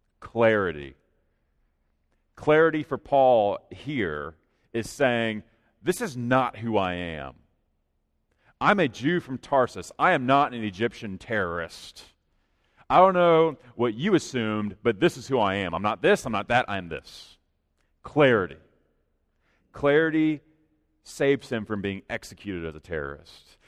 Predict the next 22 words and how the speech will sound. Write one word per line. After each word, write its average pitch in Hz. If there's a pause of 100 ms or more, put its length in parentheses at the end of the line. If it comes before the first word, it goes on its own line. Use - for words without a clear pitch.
(120)
Clarity 156
dispels 117
any 156
notion 135
that 104
he 139
is 113
there 123
to 117
take 151
over 139
the 107
temple 123
and 120
then 113
Jerusalem 120
and 113
the 104
whole 139
ancient 117
Near 120
East, 135